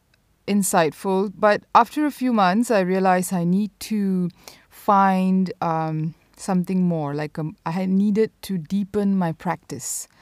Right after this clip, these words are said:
um, because th-, it became pretty easy to me, the sun salutations. So, um,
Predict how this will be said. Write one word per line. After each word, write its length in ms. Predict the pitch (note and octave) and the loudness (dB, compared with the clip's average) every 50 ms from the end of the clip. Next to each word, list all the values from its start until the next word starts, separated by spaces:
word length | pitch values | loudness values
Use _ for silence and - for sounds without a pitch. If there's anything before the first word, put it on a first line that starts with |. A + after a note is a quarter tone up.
| - - - - - - _ _ _ | -20 -20 -20 -20 -20 -20 _ _ _
um, 520 | - E3 E3 D#3+ D#3+ D#3+ D#3+ D#3+ D#3+ D#3+ D3+ | -4 -2 -2 -2 -2 -2 -4 -4 -6 -6 -8
because 300 | F3 - - F#3+ F3+ - - _ _ | -8 -6 -4 -6 -6 -6 -12 _ _
th-, 160 | D3+ D#3 - - | -14 -14 -6 -4
it 160 | F#3 F3 D#3 | -4 -4 -4
became 500 | F#3 F3 - G3+ F#3+ F#3 F#3 F#3 F3+ F3+ - _ _ | -6 -6 -2 -2 0 0 2 0 -2 -2 -6 _ _
pretty 240 | - - G3 E3+ F3+ - - | -6 -4 -4 -2 -2 -4 -2
easy 280 | F3+ F#3 F3+ E3 F#3+ F3+ | -2 -2 -2 -2 -2 -4
to 160 | F3 - E3+ | -4 -6 -6
me, 280 | D#3+ D3+ D3 D3 E3 F#3+ - _ _ _ _ _ _ _ _ _ _ _ _ _ _ _ _ - - - - | -6 -4 -4 -6 -6 -8 -10 _ _ _ _ _ _ _ _ _ _ _ _ _ _ _ _ -16 -14 -8 -6
the 240 | - E3+ F3+ F3 E3 | -4 -2 -2 -2 -2
sun 240 | D3+ - E3+ D#3+ D#3+ | -2 -2 -2 -2 -2
salutations. 800 | - - E3 D#3 D3 D3 - D#3+ D3 C#3+ - D#3 C#3+ D#3+ E3+ - - - - - - - - _ _ | -2 -4 -4 -4 -4 -6 -6 -6 -6 -6 -6 -6 -6 -6 -6 -10 -14 -20 -20 -20 -20 -20 -20 _ _
So, 640 | - - - B3+ A#3 A3 G#3+ G#3 G#3 G3+ G3+ - - - _ | -12 -4 2 4 6 8 8 6 6 6 4 2 0 2 _
um, 600 | F#3 F#3+ F#3 F#3 F#3 F3+ F3+ F3+ F3+ F3 - - | 6 8 8 8 8 8 6 4 2 0 -2 -6